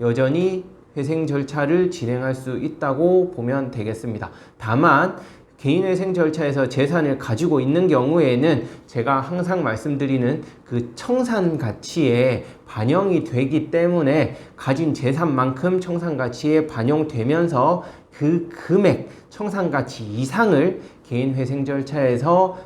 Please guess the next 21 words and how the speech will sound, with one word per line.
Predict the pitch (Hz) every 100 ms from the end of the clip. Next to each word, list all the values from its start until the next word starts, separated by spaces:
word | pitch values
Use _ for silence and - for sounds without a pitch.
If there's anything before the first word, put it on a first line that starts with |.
| -
변제해야만 | - 107 120 156 151 220 214 135 110 127 143 120 - - -
인가 | 131 135 135
결정을 | 123 117 110 117 123 160 160
받을 | - 123 135
수 | -
있다는 | 123 131 131 113
점, | 110 117 - - -
제가 | 135 131 147 147
다른 | - 127 196
영상에서도 | 196 196 202 175 156 135
항상 | 131 - 208 208 208
말씀드리는 | 120 113 156 151 131 151 160 135
부분이니까 | - 127 156 139 123 113 - 143 - - -
충분히 | - 196 165 131 131 131 -
제 | - 117
영상 | 110 107 127
보셨다면 | 123 117 170 170 135 120 117 123 120 - -
이해하실 | 113 123 127 143 160
수 | 156 117
있을 | 104 - 151
거예요. | 151 107 104 104 107